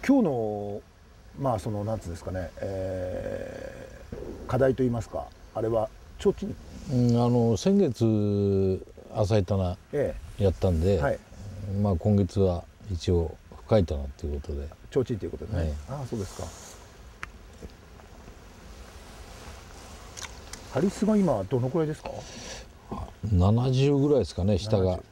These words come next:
Speaker 1: ええ。
Speaker 2: 上が八ぐらいですかね。
Speaker 1: 上が八センチ。
Speaker 2: はい。
Speaker 1: うん、なるほど。やっぱり、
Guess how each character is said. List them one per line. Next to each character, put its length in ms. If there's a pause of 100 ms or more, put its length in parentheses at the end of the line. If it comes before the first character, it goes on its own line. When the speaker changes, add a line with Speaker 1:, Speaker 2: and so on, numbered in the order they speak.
(180)
Speaker 1:
え 360 (1000)
え。 20
Speaker 2:
上 260
が 280 (1000)
八 460 (420)
ぐ 100
ら 100
い 0
で 60
す 120
か 80
ね。 80
Speaker 1:
上 100
が 100
八 120
セ 160
ン 160
チ。 100
Speaker 2:
は 60
い。 60
Speaker 1:
う 40 (220)
ん、 300
な 100
る 40
ほ 80
ど。 100
や 40 (4000)
っ 60
ぱ 100
り、 340